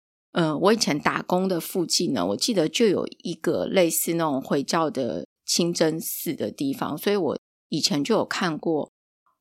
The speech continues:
回教大概是什么样子。” <laughs> 然后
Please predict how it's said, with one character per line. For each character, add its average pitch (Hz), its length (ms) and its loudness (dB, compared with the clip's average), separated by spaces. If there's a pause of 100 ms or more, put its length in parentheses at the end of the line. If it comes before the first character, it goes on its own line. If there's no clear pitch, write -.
(220)
回 156 340 2
教 175 320 2
大 160 240 -2
概 156 260 -2
是 - 640 -6
什 - 240 -4
么 254 100 0
样 170 340 -2
子。” - 180 -10 (200)
<laughs> - 60 -8
然 226 140 6
后 247 400 8